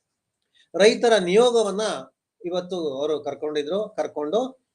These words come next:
ಇಂದು ಬೃಹತ್ ಮತ್ತು ಮಧ್ಯಮ ಕೈಗಾರಿಕಾ ಮಂತ್ರಿ ಎಂ ಬಿ ಪಾಟೀಲ್ರನ್ನ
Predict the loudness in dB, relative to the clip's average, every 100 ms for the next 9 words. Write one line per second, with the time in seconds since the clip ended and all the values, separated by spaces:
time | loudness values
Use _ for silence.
0 | _ 2 4 4 2 2 2 2 -2 -2
1 | -2 0 2 2 0 0 2 2 2 0
2 | 0 -2 -2 -4 -4 -4 -2 0 -2 2
3 | 2 2 0 0 0